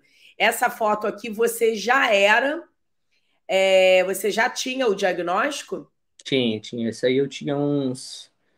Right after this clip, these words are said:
Speaker 2: dois a tre-, uns três anos de diagnóstico nessa foto aí.
Speaker 1: Então,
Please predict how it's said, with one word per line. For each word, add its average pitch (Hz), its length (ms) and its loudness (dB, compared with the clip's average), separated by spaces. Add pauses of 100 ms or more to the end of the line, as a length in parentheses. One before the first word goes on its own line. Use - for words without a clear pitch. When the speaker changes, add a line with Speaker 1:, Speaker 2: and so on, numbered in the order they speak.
(220)
Speaker 2:
dois 165 240 2
a 165 60 6
tre-, - 300 -2
uns 190 240 -2
três 233 320 0
anos 147 220 2
de 127 60 -4
diagnóstico 120 540 -4 (640)
nessa 120 260 -10
foto 107 320 -6
aí. 202 100 -2
Speaker 1:
Então, 156 480 -4